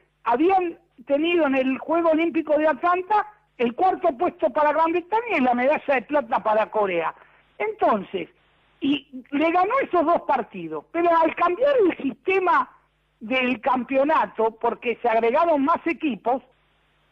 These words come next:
bueno, en la Federación Internacional, en, en los papeles oficiales puso el, el torneo olímpico femenino se juega con el sistema olímpico.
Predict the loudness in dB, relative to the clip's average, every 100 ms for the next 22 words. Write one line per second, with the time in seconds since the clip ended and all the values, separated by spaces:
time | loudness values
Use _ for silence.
0 | _ -2 0 2 0 -2 -20 _ -2 2
1 | 2 2 2 2 2 0 -2 0 0 2
2 | 0 0 -2 2 2 2 0 -4 _ -6
3 | -2 0 0 -4 -10 _ _ _ _ -4
4 | 0 0 0 0 -2 0 0 0 0 -2
5 | -2 -2 0 0 0 -2 -4 -4 0 -2
6 | -2 -8 _ _ _ _ -8 -4 -2 -4
7 | -6 -4 -2 0 0 2 0 2 4 4
8 | 4 2 0 -2 0 2 4 4 0 -2
9 | -2 -2 -4 -4 -4 -2 -2 -2 0 0
10 | 0 -2 -2 -6 -6 -2 0 0 -2 -8
11 | -10 -6 -4